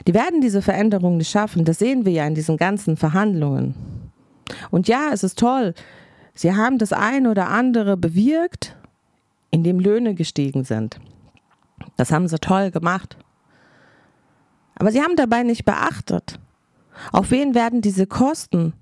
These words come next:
abgewälzt? Wer soll diese steigenden Lohnkosten bezahlen? Der Betrieb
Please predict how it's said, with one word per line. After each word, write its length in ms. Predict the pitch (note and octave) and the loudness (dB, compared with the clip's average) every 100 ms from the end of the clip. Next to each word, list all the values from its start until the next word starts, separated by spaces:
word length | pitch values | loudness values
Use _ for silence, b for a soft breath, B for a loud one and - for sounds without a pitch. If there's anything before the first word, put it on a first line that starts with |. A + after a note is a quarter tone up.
| _ - | _ -6
abgewälzt? 880 | - B3 - F3 D3+ C#3 D3 - - - - _ _ _ _ - | -2 -2 -2 -2 0 -2 -6 -12 -20 -20 -20 _ _ _ _ 2
Wer 200 | F#3+ A#3+ | 2 4
soll 220 | B3+ C#4+ | 0 0
diese 560 | D#4 D4 B3+ A#3 - | 0 2 0 0 -4
steigenden 600 | F#3 - F#3+ D4+ D4 A#3 | -2 0 0 0 2 2
Lohnkosten 640 | G#3 C4+ D#4+ - G3+ - F3+ | 2 0 0 0 0 0 -2
bezahlen? 640 | E3 - G#3 C#4+ A#3 D3 - B B B B B B D#3+ B | -2 0 0 0 0 -2 -6 B B B B B B -10 B
Der 80 | F#3+ | 2
Betrieb 680 | F#3+ - D#4+ G4+ B3+ - | 2 0 2 2 2 -2